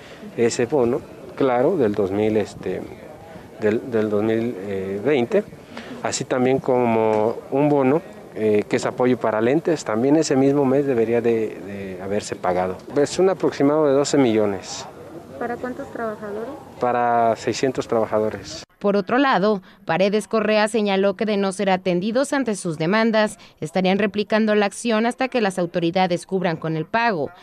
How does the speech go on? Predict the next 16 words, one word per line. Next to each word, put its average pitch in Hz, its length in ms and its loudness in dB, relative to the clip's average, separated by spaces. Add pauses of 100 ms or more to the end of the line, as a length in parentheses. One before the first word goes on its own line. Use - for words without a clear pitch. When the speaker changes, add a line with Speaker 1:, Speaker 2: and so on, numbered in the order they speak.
(220)
Speaker 3:
Asimismo, 220 720 -2 (200)
indicó 180 440 -2
que 226 200 2
en 220 100 0
esta 220 200 -2
ocasión, 226 640 -2 (200)
solo 294 220 0
en 320 80 4
la 302 80 2
capital 214 460 0
michoacana 190 580 0
se 185 120 -8
está 196 200 -2
realizando 185 540 -2
la 160 100 2
toma 214 480 0